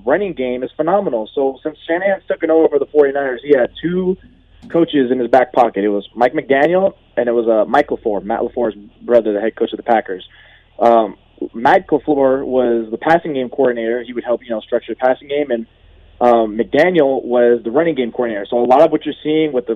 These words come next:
blocks and the creativeness with Elijah Mitchell, Deebo Samuel, and everyone else, that can be accredited largely as well to Mike McDaniel, not just Kyle Shanahan. So when you see those successful run plays, all those motions, all those little trickery,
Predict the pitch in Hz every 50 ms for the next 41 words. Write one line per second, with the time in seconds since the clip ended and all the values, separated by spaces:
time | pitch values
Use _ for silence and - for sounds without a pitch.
0 | - _ - 120 123 131 135 151 151 156 - - - 127 117 110 110 - - 135
1 | 135 143 143 147 139 139 139 139 - - 117 104 - 104 104 107 113 127 135 -
2 | 127 127 135 135 - - 139 131 _ - 123 - 135 127 - - - 123 123 123
3 | 131 131 131 120 113 120 123 135 131 123 117 117 123 143 160 - _ _ _ _
4 | _ _ _ _ - - - - - 139 165 - - - 220 202 214 185 - -
5 | 190 196 196 180 165 156 135 131 135 147 160 156 147 156 151 139 120 120 123 135
6 | 135 147 151 147 - 135 123 123 127 123 127 110 123 135 131 113 110 117 147 175
7 | 165 - - 185 175 151 - - 170 165 160 139 123 113 101 - 117 127 147 165
8 | 170 - - 190 196 180 - - 147 - 160 151 - 147 131 143 147 147 - 139
9 | 135 127 120 113 113 123 123 135 143 135 123 131 139 139 135 - - 131 120 113
10 | 110 113 123 135 135 123 135 135 123 - - 160 - 143 135 127 117 113 -